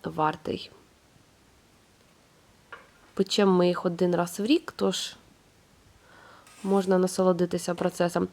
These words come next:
А, на дві однакові частинки я їх ділю, там десь по п'ятсот тридцять грамів в мене вийшла вага. Залежить від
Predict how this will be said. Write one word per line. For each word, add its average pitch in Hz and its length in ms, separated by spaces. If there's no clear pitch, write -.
А, 190 280
на 214 220
дві 196 480
однакові 180 640
частинки 311 580
я 262 120
їх 233 100
ділю, 220 300
там 185 320
десь 175 200
по - 140
п'ятсот 185 340
тридцять 175 380
грамів 151 460
в - 20
мене 160 280
вийшла - 300
вага. 160 340
Залежить 240 640
від 185 320